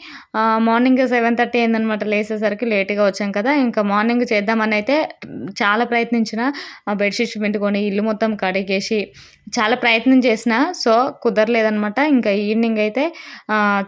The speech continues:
చేసుకున్నాను ప్రశాంతంగా పూజ అయితే. ఇంకా అమ్మవారికి ఎంతో ఇష్టమైన, ఆ, తామర పువ్వు అయితే వేసినాను ఇంటి ముందు.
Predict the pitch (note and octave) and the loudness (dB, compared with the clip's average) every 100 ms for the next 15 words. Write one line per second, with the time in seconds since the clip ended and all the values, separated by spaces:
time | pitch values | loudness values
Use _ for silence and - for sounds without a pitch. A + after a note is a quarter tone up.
0 | A3 G#3 - G#3+ G#3 A#3 A3 G#3+ G3 G3 | -2 -2 -2 -2 -2 -2 -4 -4 -4 -2
1 | G3+ A#3 A#3 G3 F#3+ F#3+ B3+ C4+ A#3 G#3 | -2 -2 -2 -4 -2 -2 0 0 0 -2
2 | G3+ G#3+ A#3 B3 B3 A#3 A3 A3 G#3+ - | 0 0 2 2 0 -2 -2 -2 -4 -4
3 | A3 G#3+ C4 D4+ - - - A3 A3 G#3+ | -4 0 0 0 -8 -18 -10 -2 0 0
4 | G#3+ G#3+ _ _ _ _ - G#3+ G#3+ A3+ | -2 -6 _ _ _ _ -4 0 0 0
5 | G#3+ A3 G3+ G3+ A3 G#3 G#3+ G3+ G3 G3 | 0 0 0 0 -2 -2 -4 -4 -4 -4
6 | G3 G3+ A3 E4+ | -4 -2 -2 -2